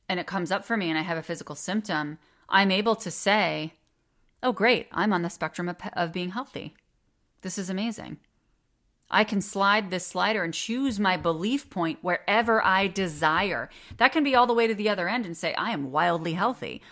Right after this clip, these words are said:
Or it can be a little bit at a time and say, "Wow, I'm getting healthier and healthier every day." My body supports me so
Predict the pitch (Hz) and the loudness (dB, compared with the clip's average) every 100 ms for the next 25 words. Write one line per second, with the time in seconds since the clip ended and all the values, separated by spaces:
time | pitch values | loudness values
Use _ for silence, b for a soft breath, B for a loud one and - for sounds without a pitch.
0 | B 349 277 247 B 226 262 262 269 254 | B 4 6 6 B -2 2 2 2 0
1 | 269 254 247 233 247 285 240 165 160 170 | 0 2 2 0 -2 -2 -2 -2 -2 0
2 | 156 156 143 156 160 156 156 147 156 139 | 4 4 4 2 -4 -6 -6 -6 -6 -6
3 | 156 139 151 143 - 135 143 - 165 - | -6 -8 -8 -8 -8 -10 -10 -12 -14 -18
4 | b b b b b 170 175 170 165 160 | b b b b b 0 2 4 2 -2
5 | 147 165 151 - 151 - - - 170 165 | -8 -8 -8 -6 -8 -8 -8 -2 0 2
6 | 170 180 | 0 -6